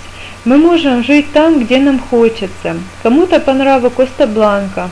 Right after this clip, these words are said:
пожалуйста. Нужна близость мегаполиса – Барселона. Роскошь и статус,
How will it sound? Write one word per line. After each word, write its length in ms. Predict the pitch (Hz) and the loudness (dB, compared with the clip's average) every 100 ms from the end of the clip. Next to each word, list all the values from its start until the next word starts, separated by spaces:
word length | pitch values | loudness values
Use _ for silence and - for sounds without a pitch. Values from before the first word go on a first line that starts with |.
| - | -6
пожалуйста. 760 | 247 247 233 190 185 180 - - 214 220 | -2 0 0 0 -2 -8 -12 -12 -8 -4
Нужна 400 | 233 254 277 254 | -2 0 0 0
близость 440 | 262 269 262 - | 0 0 -2 -2
мегаполиса – 920 | 269 254 269 294 320 320 240 - 185 - | -4 0 0 0 0 0 -2 -4 -8 -6
Барселона. 920 | 196 247 - 311 254 214 208 196 190 - - - - - - | -2 -2 0 -2 0 -2 -2 -4 -8 -10 -16 -16 -16 -12 0
Роскошь 540 | 240 294 - 285 - - | 2 2 2 -2 0 -8
и 60 | |
статус, 600 | - - 302 330 330 196 | -6 0 4 4 0 -4